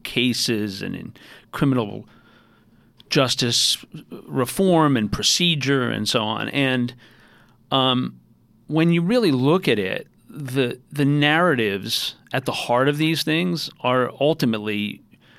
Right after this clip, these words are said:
very relatable, and they're either servicing this power structure that, you know, exists, and, and the same is true in politics as well. And yet,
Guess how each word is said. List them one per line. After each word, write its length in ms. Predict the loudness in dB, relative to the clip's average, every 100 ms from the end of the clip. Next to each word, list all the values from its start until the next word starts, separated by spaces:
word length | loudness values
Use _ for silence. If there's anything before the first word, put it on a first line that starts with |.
| _ -6
very 260 | 0 2 2
relatable, 720 | 0 -2 -2 -2 0 0 0 -10 -20 -20 -10
and 140 | 0 2
they're 120 | 2
either 360 | 2 2 2 2
servicing 840 | 0 0 0 0 0 0 2 4
this 220 | 2 0 -6 -8
power 320 | -2 0 0
structure 580 | 0 -2 -2 -2 0 0 -4 -18 _ -2
that, 200 | -2 -2 _ -4
you 100 | -2
know, 140 | 0
exists, 300 | -2 -2 -2 0
and, 140 | -2
and 240 | 0 0 0
the 60 |
same 280 | 0 0 0
is 80 | 0
true 220 | 0 0
in 100 | 0
politics 640 | 0 0 0 -2 -6 -6 -8
as 140 | -4
well. 400 | -4 -4 -4 -12 -20 -20 -20 -20 _ _ _
And 220 | -2 0
yet, 460 | 0 2 2 0